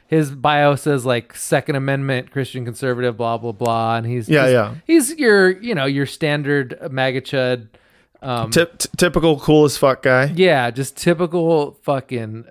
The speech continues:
Speaker 1: guerrilla mindset, badass,
Speaker 2: Mm-hmm.
Speaker 1: alpha. Um, <laughs> and, uh, and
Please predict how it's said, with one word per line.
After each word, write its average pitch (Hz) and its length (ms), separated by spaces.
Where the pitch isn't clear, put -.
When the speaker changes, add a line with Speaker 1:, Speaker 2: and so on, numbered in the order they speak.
Speaker 1:
guerrilla 151 300
mindset, 143 760
badass, 123 560
Speaker 2:
Mm-hmm. 131 240
Speaker 1:
alpha. 123 540
Um, 123 360
<laughs> - 340
and, 170 400
uh, 147 340
and 180 260